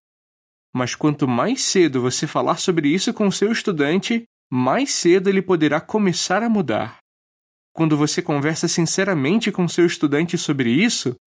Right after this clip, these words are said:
você mostra seu amor por ele. Parágrafo seis.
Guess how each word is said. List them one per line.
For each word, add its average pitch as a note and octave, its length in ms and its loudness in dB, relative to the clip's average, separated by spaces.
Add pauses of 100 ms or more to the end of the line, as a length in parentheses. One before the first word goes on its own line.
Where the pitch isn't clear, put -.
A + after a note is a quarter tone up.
(140)
você C#3 320 0
mostra C3+ 440 -2
seu D#3+ 280 0
amor D3+ 440 2
por A2+ 200 0
ele. G2+ 320 -2 (1000)
Parágrafo A3+ 520 0
seis. - 580 -2